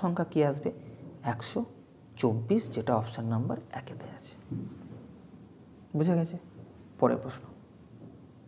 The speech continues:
সাত নম্বর প্রশ্ন দেখো, চারটি পরপর সংখ্যার লসাগু ষাট, প্রথম দুটি সংখ্যার যোগফল চতুর্থ সংখ্যার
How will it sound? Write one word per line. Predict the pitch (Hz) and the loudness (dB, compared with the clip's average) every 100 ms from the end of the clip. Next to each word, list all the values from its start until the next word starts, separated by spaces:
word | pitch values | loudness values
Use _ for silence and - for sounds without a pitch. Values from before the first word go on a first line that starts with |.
| - - - - - - - - - - - - - - - - - - - - - - - | -20 -20 -20 -20 -20 -20 -20 -20 -20 -20 -20 -20 -20 -20 -20 -20 -20 -20 -20 -20 -20 -16 0
সাত | - 160 - | 8 10 10
নম্বর | 180 175 147 | 6 6 6
প্রশ্ন | 127 127 | 4 4
দেখো, | 113 117 - - - - - | 4 0 -8 -16 -20 -16 10
চারটি | 151 - - 220 | 10 12 8 12
পরপর | 151 143 143 185 - | 12 12 12 10 10
সংখ্যার | 151 160 180 170 127 | 8 10 10 12 12
লসাগু | 123 127 170 127 - | 12 10 6 6 8
ষাট, | 127 113 - - - - - - - - | 8 8 4 -12 -16 -20 -20 -20 2 8
প্রথম | 160 220 220 | 10 12 12
দুটি | 202 208 208 | 12 10 10
সংখ্যার | 196 208 156 139 | 8 8 6 6
যোগফল | 170 - 117 139 - | 6 6 6 6 4
চতুর্থ | - 139 - 190 190 | 4 4 4 2 4
সংখ্যার | 185 180 | 4 4